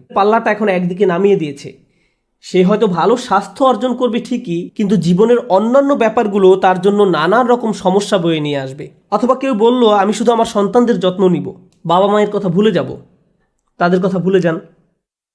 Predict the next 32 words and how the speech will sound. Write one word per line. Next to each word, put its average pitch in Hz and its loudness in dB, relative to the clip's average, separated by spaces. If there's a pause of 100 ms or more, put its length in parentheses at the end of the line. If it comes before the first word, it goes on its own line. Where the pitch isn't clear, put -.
(220)
ভুলে 190 0
যান, 165 -2 (1200)
তাহলেও 220 2
আপনার 226 0
জীবনে 196 2
বহু 233 0
সমস্যা 202 -2
দেখা 151 -8
দিবে। 139 -14 (1300)
তাই 185 4
আমরা 190 2
যদি 226 -2 (120)
একটা 165 -2
ব্যাপারের 254 0
কুরবানি 226 2
দিয়ে 170 0
অন্য 208 4
ব্যাপারগুলো 247 2
নিয়ে 233 0
পড়ে 202 0
থাকি, 180 -10 (140)
সব - -2
সময় 254 0
কিছু 247 -4
না 240 2
কিছু 220 -8
থাকবে 185 0
যা 180 2
আপনার 170 0
মনোযোগের 180 0
দাবি 160 -2
জানাবে, 151 -2